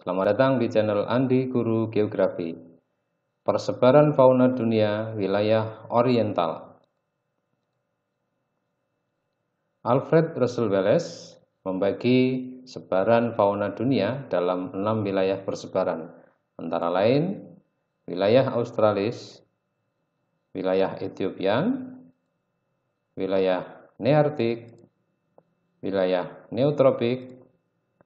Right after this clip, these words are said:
wilayah Oriental, dan wilayah Paleartik.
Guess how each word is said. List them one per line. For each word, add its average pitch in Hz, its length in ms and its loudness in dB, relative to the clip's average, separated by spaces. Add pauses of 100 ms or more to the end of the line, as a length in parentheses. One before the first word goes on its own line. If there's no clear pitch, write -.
(420)
wilayah 95 640 -2
Oriental, 98 720 2 (720)
dan 87 240 -4
wilayah 104 880 0
Paleartik. 98 640 0